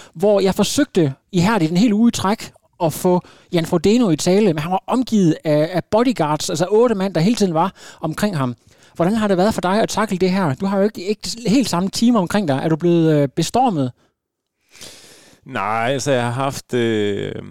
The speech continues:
Speaker 2: jeg har haft ham, Nikolaj Grønbæk, han har sendt sådan lidt pressemeddelelser rundt, så jeg ved ikke, om det er derfor, de har opsnappet det, sådan diverse medier og sådan noget. Men ellers har det faktisk været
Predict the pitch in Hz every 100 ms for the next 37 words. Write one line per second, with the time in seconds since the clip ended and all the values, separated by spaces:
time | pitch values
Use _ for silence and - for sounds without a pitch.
0 | 101 _ _ - 101 - 110 107 - 110
1 | 107 101 92 139 143 110 139 127 113 98
2 | 110 107 _ - 131 147 131 113 107 113
3 | 101 98 107 113 104 98 110 101 98 110
4 | - 101 98 92 90 90 _ - 120 -
5 | 101 98 92 87 101 95 - 95 98 110
6 | 110 120 113 98 90 90 98 98 95 -
7 | - - - - 98 90 98 92 98 92
8 | 98 87 87